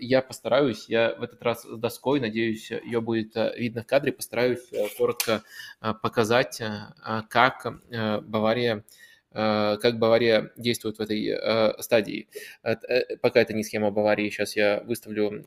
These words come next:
э, Баварию. Э, то есть, э, прием, который, как мне кажется, наиболее важен, э, в этот момент, это то, насколько провокационно высокую позицию постепенно устаканилось, что Сане играет с левого фланга.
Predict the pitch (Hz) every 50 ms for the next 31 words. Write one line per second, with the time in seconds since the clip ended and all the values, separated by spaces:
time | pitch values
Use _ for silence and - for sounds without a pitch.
0 | - - 117 113 110 104 107 110 123 147 175 156 113 101 - _ _ _ _ _
1 | _ _ _ _ _ _ _ _ _ _ _ - - - 135 123 120 110 - 117
2 | 107 - - - 123 110 107 - - - - - - - - 131 127 120 110 -
3 | 120 143 156 165 - - - - 127 123 123 117 - - 127 131 120 - 143 131
4 | 120 - 107 107 107 - - 110 107 110 113 110 120 120 110 110 110 104 113 117
5 | 113 107 107 104 104 104 104 107 104 104 104 104 - - - 120 113 107 113 117
6 | 113 113 - 120 117 113 - 110 - - 113 107 107 113 147 180 196 190 - -
7 | - _ _ - - 120 - _ - 123 117 117 113 107 - - - - - -
8 | _ _ - 131 143 151 170 170 160 - - 123 123 - 131 127 - 123 120 -
9 | - _ _ _ - 127 123 120 117 - 123 - - 123 127 143 147 143 127 113
10 | - 127 123 - 113 107 - 110 107 123 147 151 - - 139 127 110 107 104 -
11 | 110 - - - 131 120 117 117 107 - - 120 - 120 117 110 110 110 110 107
12 | - - 113 - - 110 110 110 107 104 104 117 110 107 - - - - 117 113
13 | 113 113 - - 117 131 151 160 143 120 -